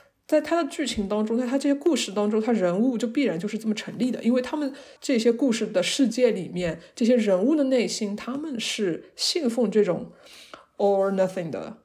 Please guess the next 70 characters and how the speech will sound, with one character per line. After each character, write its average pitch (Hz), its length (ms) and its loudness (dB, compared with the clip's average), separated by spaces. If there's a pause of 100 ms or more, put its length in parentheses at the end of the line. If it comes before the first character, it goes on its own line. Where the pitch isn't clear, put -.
价 190 120 0
值 180 140 -4
观 165 240 -4
的。 - 140 -6 (460)
你， 208 240 2
你 196 180 0
刚 247 160 4
才 240 240 2
用 247 200 2
了 190 360 2
痴 - 320 2
迷 240 180 4
这 180 100 -2
个 165 100 -2
词 - 240 -12
嘛， - 280 -14
我 180 180 -4
刚 214 140 0
才 208 80 2
说 214 180 -4
的 214 60 0
是， 208 320 -8 (180)
之 240 120 -2
前 220 160 0
说 226 120 0
的 220 80 0
是 220 60 -2
向 - 320 -4
往， - 180 0 (440)
向 226 200 2
往 277 140 8
又 247 100 6 (140)
稍 247 160 2
微 247 80 10
好 247 160 2
像 202 180 -2
积 247 220 -2
极 220 180 -2
了 175 120 2
一 175 100 4
点， 156 320 -6
就 220 80 -6
是 196 100 -4
我 185 140 0
觉 170 80 -2
得 190 60 0
痴-， 262 400 0
痴 - 160 -2
迷 220 80 2
这 196 100 2
个 190 60 -2
词 - 120 -10
可 - 140 -8
能 175 80 -2
就 185 100 0
更 262 160 -4
好。 - 220 -8 (380)
我 208 260 0
的 220 80 8
问 330 100 4
题 262 140 0
是， 233 160 2
如 226 160 4
果 320 160 6
我， 202 420 0 (340)
如 226 120 2
果 277 120 4
我 - 40 0
珊 220 180 2
珊 226 300 2